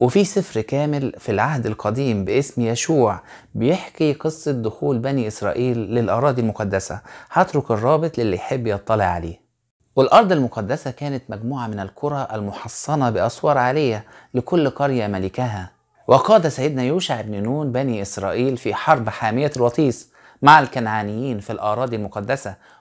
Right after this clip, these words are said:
واستولى على القرى قرية تلو أخرى،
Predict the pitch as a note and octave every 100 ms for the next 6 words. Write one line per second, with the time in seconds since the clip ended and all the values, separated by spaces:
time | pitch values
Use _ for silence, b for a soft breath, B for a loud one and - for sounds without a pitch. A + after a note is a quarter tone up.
0 | b G#2+ G#2 D3+ D3+ A#2 G#2 G2+ G2+ -
1 | C3 G#2+ G2+ D3+ D3 C3 A#2+ - C3 A2+
2 | A2+ - G2+ F2+